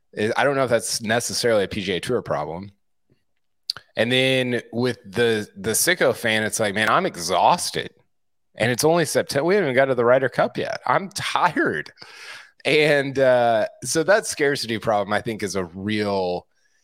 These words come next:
issue, but it's what happens, Rick, whenever you, whenever you have a member-run organization that wants to create as many playing opportunities as possible for its,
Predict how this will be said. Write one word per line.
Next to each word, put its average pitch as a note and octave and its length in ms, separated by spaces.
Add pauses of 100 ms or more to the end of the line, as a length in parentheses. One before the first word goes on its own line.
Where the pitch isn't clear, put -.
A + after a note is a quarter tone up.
(200)
issue, D#3+ 360
but D3 140
it's C#3 120
what E3+ 140
happens, D3 420
Rick, A#2+ 240
whenever A#2+ 300
you, A2+ 680 (1300)
whenever A#2 520
you C3 100
have A#2+ 140
a A2 60
member-run A#2 460
organization A2 640
that G2+ 140
wants G#2+ 180
to G#2+ 80
create G#2+ 240
as F#2 80
many G2+ 220
playing G2+ 260
opportunities F#2 380
as - 60
possible G2 440
for F2+ 240
its, - 280